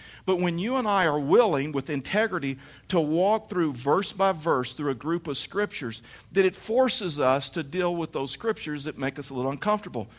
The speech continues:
Now listen, today, these Scriptures are probably gonna make you uncomfortable. Just like the, the other two services, there may be a little bit of tension in the room, but that's a good thing. And you know what? Uh, I may offend some of you throughout the course of, of this, this talk. And,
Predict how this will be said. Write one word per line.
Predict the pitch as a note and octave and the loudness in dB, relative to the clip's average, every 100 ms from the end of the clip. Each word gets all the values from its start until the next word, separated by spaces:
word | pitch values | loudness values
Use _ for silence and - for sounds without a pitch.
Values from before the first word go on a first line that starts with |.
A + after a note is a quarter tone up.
| - - - | -20 -8 2
Now | F#3+ | 4
listen, | A3 - D#3 | 6 4 -2
today, | D3+ D#3 E3+ A3 A3+ - - _ _ - | 0 4 4 2 -2 -18 -20 _ _ -6
these | C3 E3+ | -2 -2
Scriptures | - G3 E3 C#3 A#2+ | 2 0 0 -4 -6
are | B2 | 0
probably | D#3 C#3+ D3+ | 2 2 2
gonna | D3+ D3+ | -4 -2
make | C#3 C#3 | -2 -2
you | B2+ | -2
uncomfortable. | D3 - E3 D#3 C#3 A2 G#2+ | -2 -2 -2 -2 -4 -8 -4
Just | C3 C3 | -4 0
like | D3 D3+ E3 - | 4 4 2 -2
the, | C3+ C3 | -2 0
the | B2+ | 0
other | G#2 D3+ D#3+ | 2 0 -2
two | F3+ | -6
services, | D#3 E3 F3+ F3+ G#3 G3+ - - - | -4 -2 -2 -4 -6 -8 -12 -18 -8
there | C#3+ | -2
may | D3 | 0
be | C#3+ | 0
a | D3 | 0
little | C#3+ C#3 | 0 0
bit | C3+ | -2
of | B2 | -4
tension | - F3 F#3 | -4 -6 -4
in | F3+ | -6
the | E3+ | -6
room, | E3+ F#3+ | -6 -6
but | E3+ - | -6 -4
that's | C#4 - | -4 -4
a | A3 | -4
good | A3 A3+ - | -2 0 2
thing. | C3 B2 | 0 0
And | E3+ G#3 | -4 -4
you | B3+ | -4
know | A#3+ | 0
what? | G#3+ A3 G#3+ - - - | 2 0 -2 -20 -10 0
Uh, | F3 D#3+ D#3 | 2 2 2
I | - | 0
may | A#3+ G#3+ | 2 4
offend | G#3+ G#3+ A3 G#3+ | 2 2 -2 -2
some | - C3+ | -2 -2
of | B2 | 0
you | B2 C#3 | -2 -4
throughout | C#3 D3+ D3+ D3 D3 | -6 0 4 2 0
the | C3 | -8
course | - E3 E3 | -2 -2 -2
of, | C#3+ C3 - | -6 -6 -2
of | C3+ B2 | -2 -2
this, | C#3 - | -4 -6
this | C3 C#3 - | -6 -8 -4
talk. | E3 F3+ G3 E3 | 0 2 0 -4
And, | C3 | -4